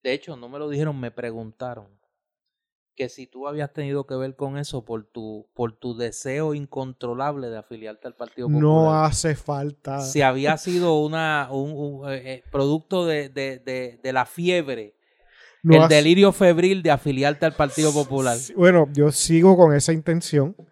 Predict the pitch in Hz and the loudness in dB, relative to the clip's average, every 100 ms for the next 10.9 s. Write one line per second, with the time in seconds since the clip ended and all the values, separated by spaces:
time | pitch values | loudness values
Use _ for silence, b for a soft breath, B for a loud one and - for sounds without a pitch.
0 | b b b _ 165 147 143 139 143 165 | b b b _ 6 8 6 4 0 -2
1 | 160 147 147 151 160 160 151 170 - 208 | -2 -2 -2 -4 -10 -6 -2 0 0 -2
2 | - 165 202 185 160 147 139 127 143 190 | 0 -2 -2 -6 -6 -6 -6 -6 -6 -6
3 | 180 127 _ _ _ _ - 139 135 131 | -6 -12 _ _ _ _ -4 0 0 -4
4 | 131 135 135 127 147 139 135 156 170 156 | -10 -12 -16 -10 -6 -4 -2 -2 -2 -6
5 | 139 156 156 165 147 151 165 156 143 139 | -8 -6 -6 -6 -2 -2 -2 -2 -2 -2
6 | 143 - 180 139 131 123 - 123 110 127 | -4 -4 -8 -6 -6 -8 -12 -16 -16 -18
7 | 120 127 127 123 135 147 135 135 135 123 | -14 -10 -8 -6 -6 -4 -4 -4 -8 -12
8 | 113 _ _ _ _ _ _ _ _ _ | -16 _ _ _ _ _ _ _ _ _
9 | _ _ - 170 165 185 170 151 143 143 | _ _ 2 6 8 6 4 0 -2 -2
10 | 151 160 165 147 135 120 - - | -4 -2 -4 -4 -6 -10 -18 -20